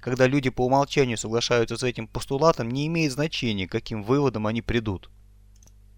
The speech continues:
В любом случае, они построят воздушные замки и карточные домики. Сегодня многие умнейшие люди приняли демократическую теорию на веру, не требуя доказательств. Что доказывать, и так понятно, народ выбирает власть.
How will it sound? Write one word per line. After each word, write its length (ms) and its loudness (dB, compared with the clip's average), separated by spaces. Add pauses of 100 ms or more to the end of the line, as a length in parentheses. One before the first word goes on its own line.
(280)
В 60 0
любом 340 6
случае, 420 -2
они 160 2
построят 460 2
воздушные 480 2
замки 400 4 (100)
и 80 2
карточные 480 2
домики. 460 -2 (580)
Сегодня 420 6
многие 300 2
умнейшие 420 0
люди 280 -2
приняли 360 2
демократическую 760 -4
теорию 360 4
на 140 2
веру, 400 0 (240)
не 100 0
требуя 380 4
доказательств. 760 0 (380)
Что 160 2
доказывать, 500 6
и 60 -6
так 180 2
понятно, 420 2
народ 360 4
выбирает 420 8
власть. 440 -2